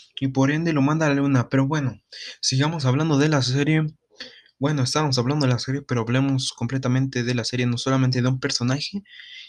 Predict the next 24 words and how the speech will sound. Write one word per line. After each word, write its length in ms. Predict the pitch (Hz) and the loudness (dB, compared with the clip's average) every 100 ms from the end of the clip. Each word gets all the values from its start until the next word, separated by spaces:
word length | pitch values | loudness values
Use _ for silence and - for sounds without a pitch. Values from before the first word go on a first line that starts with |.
| _ | _
Y 100 | 131 | -6
pues 180 | 135 135 | 0 2
bueno, 240 | 165 170 | 2 0
así 180 | 135 175 | -2 -2
se 140 | 170 151 | -4 -2
trata 400 | 170 175 180 156 | 0 2 0 2
de 180 | 131 | 2
cómo 440 | 131 - 165 170 165 | 0 -2 0 2 4
los 280 | 156 160 - | 4 2 2
hermanos 300 | 143 156 151 | 2 2 2
se 120 | 151 | 2
reúnen 380 | 151 151 156 139 | 2 2 2 2
tras 200 | 160 151 | 2 2
la 60 | |
muerte 360 | 139 147 - 151 | 2 0 4 4
de 120 | 156 | 4
su 280 | 151 - 151 | 2 -2 -4
padre 420 | 156 160 185 185 - - - - - _ | -2 0 -2 -4 -10 -20 -18 -20 -20 _
para 540 | - 156 165 156 151 156 | 0 2 4 2 2 0
poder, 420 | 131 131 156 160 | 0 4 4 2
este, 680 | 151 127 - - 123 120 117 | 0 -2 -4 -2 0 0 0
hablar 460 | 117 120 156 170 | 0 2 4 4
y 100 | 135 | 2
todo. 460 | 139 147 156 160 | 4 4 6 2